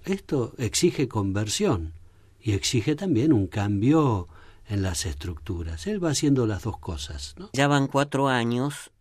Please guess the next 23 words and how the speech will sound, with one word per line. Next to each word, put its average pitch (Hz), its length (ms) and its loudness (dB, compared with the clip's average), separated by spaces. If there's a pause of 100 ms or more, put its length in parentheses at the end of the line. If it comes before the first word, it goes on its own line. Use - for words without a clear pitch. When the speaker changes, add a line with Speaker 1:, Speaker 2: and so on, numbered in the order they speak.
(140)
Speaker 2:
y 113 140 -4
Papa 123 360 -4
Francisco 120 720 -2
ahora 120 580 2 (280)
viaja 123 800 0 (180)
a 110 220 -2
Chile 120 520 0
y 110 180 -2
a 127 80 -4
Perú 120 560 -2 (200)
y 120 120 0
no 113 200 0
va 117 280 0
a 90 40 -6
la 90 140 -8
Argentina. 92 840 -8 (180)
Pero 135 220 2
de 127 140 0
cualquier 127 380 -2
manera, 147 520 2 (200)
hay 151 140 0
gente 185 360 0
sencilla 165 880 2